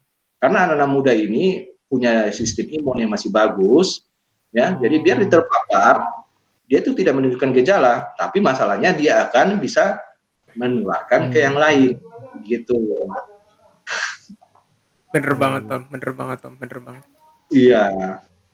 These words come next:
Speaker 2: Mungkin untuk pertanyaan final nih, Om. Pertanyaan
Speaker 1: Iya.
Speaker 2: yang semua orang penasaran nih, yang semua
Speaker 1: Iya.
Speaker 2: orang pingin tahu nih. Om takut gak sih, Om,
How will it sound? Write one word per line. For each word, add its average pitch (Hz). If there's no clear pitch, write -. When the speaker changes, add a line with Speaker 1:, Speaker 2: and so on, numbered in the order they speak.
Speaker 2:
Mungkin 170
untuk 156
pertanyaan 147
final 143
nih, 139
Om. 135
Pertanyaan 139
Speaker 1:
Iya. 143
Speaker 2:
yang 131
semua 139
orang 139
penasaran 131
nih, 127
yang 135
semua 143
Speaker 1:
Iya. 127
Speaker 2:
orang 143
pingin 139
tahu 135
nih. 131
Om 196
takut 170
gak 143
sih, 139
Om, 139